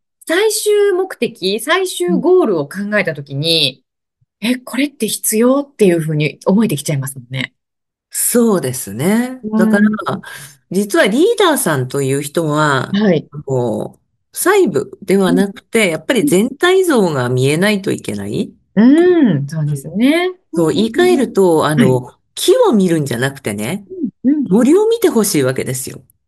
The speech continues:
Speaker 1: あー、なんかそれ聞きますね、よくね。うんうんうんうんうんうん。
Speaker 2: うん、うん。
Speaker 1: まあ、とにかく全体像を見るっていうことですよね。
Speaker 2: はい。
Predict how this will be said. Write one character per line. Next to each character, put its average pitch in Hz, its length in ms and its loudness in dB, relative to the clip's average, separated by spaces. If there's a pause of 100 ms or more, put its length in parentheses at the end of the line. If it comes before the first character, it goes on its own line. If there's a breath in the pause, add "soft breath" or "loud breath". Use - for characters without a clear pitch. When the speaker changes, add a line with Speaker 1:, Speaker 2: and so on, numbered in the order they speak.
Speaker 1:
あ 262 800 0
ー、 - 40 2
な 320 120 4
ん 302 40 -2
か 330 100 4
そ 285 140 0
れ 277 300 0 (120)
聞 - 100 -12
き 349 120 0
ま 427 140 4
す 359 140 -4
ね、 359 280 2
よ 262 120 4
く 220 140 -4
ね。 339 380 -2
う 254 80 0
ん 277 180 2
う - 0 -
ん 226 40 -4
う 240 100 -2
ん 254 40 2
う - 0 -
ん - 0 -
う - 20 2
ん 233 40 0
う 220 420 -6
ん。 220 40 -4
Speaker 2:
う 147 40 -4
ん、 135 140 -2
う 123 40 0
ん。 160 340 -6 (520)
Speaker 1:
ま 233 80 -6
あ、 233 40 -10
と 359 100 -2
に 339 100 -2
か 208 100 -4
く 156 100 -4
全 370 360 0
体 440 320 -2
像 208 260 0
を 214 120 0
見 185 160 0
る 156 260 -6
っ - 40 -20
て 165 80 -6
い 156 80 -4
う 147 60 -2
こ 139 100 -6
と 143 100 -4
で 139 100 -8
す - 120 -18
よ - 120 -8
ね。 143 80 2
Speaker 2:
は 311 60 4
い。 381 200 -6